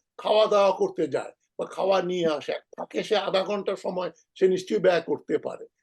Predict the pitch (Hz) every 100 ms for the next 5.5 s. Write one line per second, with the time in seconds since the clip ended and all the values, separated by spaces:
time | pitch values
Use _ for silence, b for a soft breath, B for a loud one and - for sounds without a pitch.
0 | _ 139 156 156 - 151 196 - 151 -
1 | - 208 220 - - - _ - 196 190
2 | 175 147 117 _ - - _ _ _ _
3 | 220 226 262 359 349 269 _ _ - 302
4 | 233 - 165 - 196 - 254 254 - 160
5 | 160 233 226 - 233